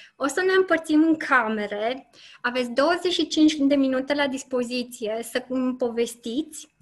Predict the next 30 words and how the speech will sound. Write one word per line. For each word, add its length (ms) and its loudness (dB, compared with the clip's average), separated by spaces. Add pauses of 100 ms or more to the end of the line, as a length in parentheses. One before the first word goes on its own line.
Me-, 500 -2
uh, 260 -2
moderatorii 880 -6
o 80 -6
să 120 -12
încerce 340 -6
să-l 280 -6
ia 160 0
notițe 840 -6 (340)
și 120 -2
apoi, 460 0
după 260 0
cele 280 0
douăzeci 280 2
și 120 -6
cinci 120 0
de 100 -2
minute, 720 -2
ne 120 2
vom 240 2
întoarce 400 0
din 160 -6
nou 220 -2
în 100 -4
camera 560 -2
mare 720 -4
să 160 -4
vedem 460 0
care 340 -2
sunt, 380 -8